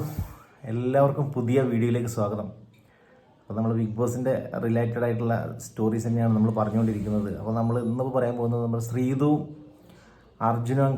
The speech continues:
കോംബോ ആയിട്ട് ഒരു ഡാൻസ് പരിപാടിൻ്റെ പ്രാക്ടീസ് നടന്നുകൊണ്ടിരിക്കുകയാണ്. ഒന്നും രണ്ടും മൂന്ന് പാട്ടുകളൊക്കെ, മാടമ്പിയിലെ പാട്ട്, അങ്ങനെ ഒരുപാട്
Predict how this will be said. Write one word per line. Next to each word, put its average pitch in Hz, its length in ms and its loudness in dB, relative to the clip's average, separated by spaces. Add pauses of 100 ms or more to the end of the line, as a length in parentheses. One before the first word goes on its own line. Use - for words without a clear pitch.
കോംബോ 123 320 2
ആയിട്ട് 113 240 0 (200)
ഒരു 113 140 0 (420)
ഡാൻസ് 127 460 -2
പരിപാടിൻ്റെ 127 460 0 (120)
പ്രാക്ടീസ് 113 640 -6
നടന്നുകൊണ്ടിരിക്കുകയാണ്. 101 680 -2 (160)
ഒന്നും 104 240 0
രണ്ടും 104 260 0
മൂന്ന് 101 240 -6
പാട്ടുകളൊക്കെ, 95 560 -6 (100)
മാടമ്പിയിലെ 95 480 -2
പാട്ട്, 95 180 -6
അങ്ങനെ 107 200 -4
ഒരുപാട് 123 320 -4